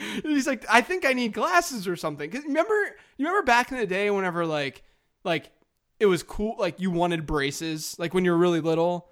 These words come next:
or, like, you wanted, like, glasses or something, like, different and cool because,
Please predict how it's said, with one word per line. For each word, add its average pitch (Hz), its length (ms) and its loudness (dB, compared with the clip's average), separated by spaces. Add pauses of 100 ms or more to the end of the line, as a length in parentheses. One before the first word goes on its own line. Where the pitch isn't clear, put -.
(140)
or, 180 120 2
like, 160 200 2
you 175 120 -2
wanted, 160 360 0
like, 139 320 -4 (120)
glasses 156 580 0
or 156 60 -8
something, 151 300 -6
like, 135 220 -8
different 151 360 -8
and 135 120 -14
cool 165 500 -4 (200)
because, 147 640 -6